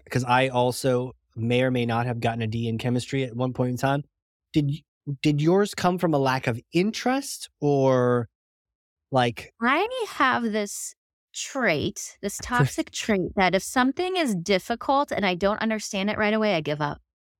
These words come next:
Speaker 1: Nah.
Speaker 2: And so it
Speaker 1: Mm.
Speaker 2: was very difficult for me, despite the fact that I did well in high school chemistry,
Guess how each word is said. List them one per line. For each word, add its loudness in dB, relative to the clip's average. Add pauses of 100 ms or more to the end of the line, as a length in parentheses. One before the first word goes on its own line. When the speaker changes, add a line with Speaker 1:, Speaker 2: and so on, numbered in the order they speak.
Speaker 1:
Nah. 4
Speaker 2:
And 4
so 2 (220)
it 6
Speaker 1:
Mm. 4
Speaker 2:
was 2 (140)
very 0
difficult -2
for -6
me, -2 (280)
despite 2
the 2
fact 2
that 2
I 4
did 2
well 4
in 2
high -4
school 0
chemistry, -2